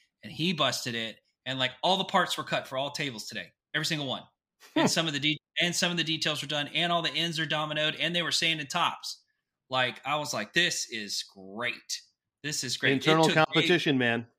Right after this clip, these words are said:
Speaker 1: It was great. And I really felt like we accomplished a lot today, uh, and everything. So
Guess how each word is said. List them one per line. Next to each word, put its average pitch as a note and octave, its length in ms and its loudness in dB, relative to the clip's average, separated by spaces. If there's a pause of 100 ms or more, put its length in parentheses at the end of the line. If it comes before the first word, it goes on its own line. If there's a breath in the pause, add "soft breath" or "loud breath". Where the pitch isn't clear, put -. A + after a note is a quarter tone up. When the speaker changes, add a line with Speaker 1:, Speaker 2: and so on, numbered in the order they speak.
(540)
Speaker 1:
It D#3 300 2
was C#3+ 260 -4
great. B2+ 480 -4 (120)
And B2+ 580 0 (200)
I B2 100 -2
really D3 300 0
felt C#3 280 -4
like A#2 180 -6
we A2+ 80 -4
accomplished C#3+ 580 -4
a D#3 40 -6
lot C3 300 -4
today, B2 640 -4 (520)
uh, A2 420 0
and A#2 140 -4
everything. A2+ 440 -6
So E3 440 0